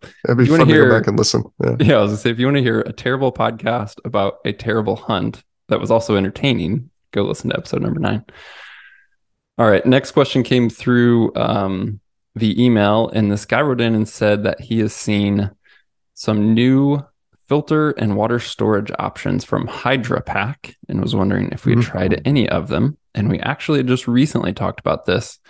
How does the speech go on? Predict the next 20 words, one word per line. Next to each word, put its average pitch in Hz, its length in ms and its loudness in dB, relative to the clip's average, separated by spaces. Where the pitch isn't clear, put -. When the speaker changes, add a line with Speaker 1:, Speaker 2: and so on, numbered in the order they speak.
Speaker 2:
on 101 180 -2
episode, 98 720 0
uh, 95 280 -2
it - 60 -2
was 110 140 2
Monday 110 180 2
Minute 101 240 0
one 104 140 -2
seventy-eight. 107 680 -4
Um, 101 380 -2
to - 100 0
answer - 200 0
that 156 120 2
question, 113 340 -2
the 107 120 2
Hydra 170 340 0
Pack 107 460 -6
bladders 101 920 0
or 98 260 0
different 104 540 -2